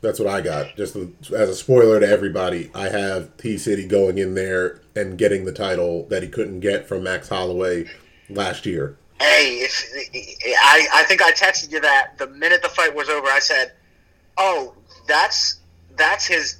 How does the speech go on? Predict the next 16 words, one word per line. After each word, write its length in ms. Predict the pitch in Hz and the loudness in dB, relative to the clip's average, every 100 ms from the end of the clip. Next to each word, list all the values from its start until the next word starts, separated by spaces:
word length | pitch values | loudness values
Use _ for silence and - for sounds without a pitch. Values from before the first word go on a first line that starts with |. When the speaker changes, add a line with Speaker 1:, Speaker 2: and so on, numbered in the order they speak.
| - | -10
Speaker 2:
his 240 | 156 151 | -2 -2
title. 360 | - 190 104 87 | 0 0 0 -4
That's 380 | 139 175 - - - | -4 -2 -6 -8 -6
Ortega's 400 | 156 160 147 135 | -2 0 -2 -2
title." 280 | 165 147 110 - - - - _ - | -2 -2 -4 -10 -14 -14 -18 _ -6
'Cause 220 | - 170 185 | -2 2 4
that 180 | 190 | 2
was, 320 | 196 - - - | 2 -4 -6 -2
that 160 | - - | 0 2
was 140 | 508 | 4
his, 220 | 453 453 - | 2 2 -2
my 180 | 165 185 | 2 2
biggest 300 | 185 180 - | 2 -4 -6
complaint, 380 | 160 151 156 151 | -8 -4 -4 -4
and 120 | |
mo-, 120 | 156 | -8